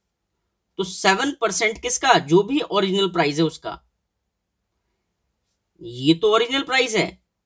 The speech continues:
और सेवन परसेंट आपको tax भी देना पड़ेगा। किसका? जो भी original price है उसका। और दोनों को ऐड करने के बाद तब वो shirt इतने की पड़ी है, वन थ्री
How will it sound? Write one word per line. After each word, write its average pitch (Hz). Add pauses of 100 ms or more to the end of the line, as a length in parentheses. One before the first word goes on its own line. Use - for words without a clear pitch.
(160)
और 196
सेवन 233
परसेंट 220
आपको 190
tax -
भी 233
देना 202
पड़ेगा। 143 (300)
किसका? 254
जो 190
भी 240
original 165
price 135
है 180
उसका। 113 (640)
और 190
दोनों 196
को 277 (140)
ऐड 202
करने 208
के 214
बाद 147 (500)
तब 233
वो 247
shirt 196 (280)
इतने 160
की 160
पड़ी 113
है, - (280)
वन 165 (400)
थ्री 175